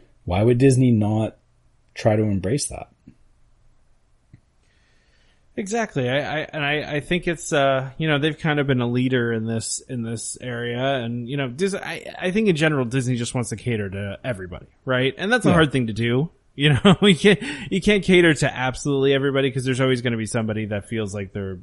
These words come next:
Speaker 2: you know, being forgotten, you know? Um, and, and, you know, even to the point where, you know, I, I don't know if Disney loves some of the service animals or, you know, the emotional support animals that are in the parks, but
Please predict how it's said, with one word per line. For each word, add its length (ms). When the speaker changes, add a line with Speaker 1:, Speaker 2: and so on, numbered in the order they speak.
Speaker 2:
you 120
know, 120
being 200
forgotten, 520
you 100
know? 200
Um, 460
and, 260
and, 340
you 140
know, 160
even 240
to 140
the 80
point 260
where, 280
you 160
know, 80
I, 220
I 180
don't 160
know 200
if 120
Disney 340
loves 540
some 240
of 100
the 80
service 420
animals 640
or, 140
you 140
know, 80
the 120
emotional 420
support 360
animals 440
that 100
are 80
in 80
the 80
parks, 340
but 300